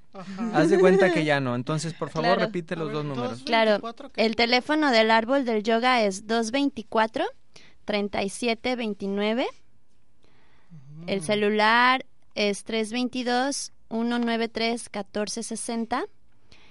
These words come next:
Speaker 3: Y también nos pueden mandar inbox por Facebook.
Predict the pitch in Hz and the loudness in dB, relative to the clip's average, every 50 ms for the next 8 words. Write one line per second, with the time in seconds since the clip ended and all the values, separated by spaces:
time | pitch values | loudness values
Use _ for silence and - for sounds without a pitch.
0 | - - - - 220 190 - 226 226 226 226 233 233 240 247 - - 240 233 233 | -20 -20 -8 -8 -8 -2 0 0 2 2 2 0 0 -2 -4 -4 -2 0 0 2
1 | 233 233 226 214 214 208 214 214 208 208 208 208 208 202 202 202 202 - - - | 2 0 0 -2 0 2 2 2 2 2 0 -2 -2 0 -2 -2 -4 -6 -10 -8
2 | - 180 180 - - 202 190 185 180 185 180 180 - - | -6 -6 -6 -6 -6 -6 -6 -6 -8 -10 -14 -16 -16 -20